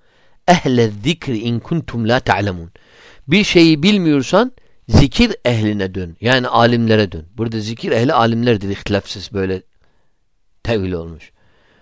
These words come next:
Bu konuda zikir ehline dönmek nedir? Alimlere dönmektir. Bu konuda biz ne anlattık? Dedik ki,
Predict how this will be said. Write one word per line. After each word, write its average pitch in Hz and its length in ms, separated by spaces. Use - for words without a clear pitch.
Bu 185 120
konuda 240 540
zikir 131 560
ehline 165 500
dönmek 175 400
nedir? 208 440
Alimlere 107 580
dönmektir. 90 520
Bu 123 140
konuda 196 480
biz 180 140
ne 214 80
anlattık? 160 640
Dedik 127 340
ki, 113 380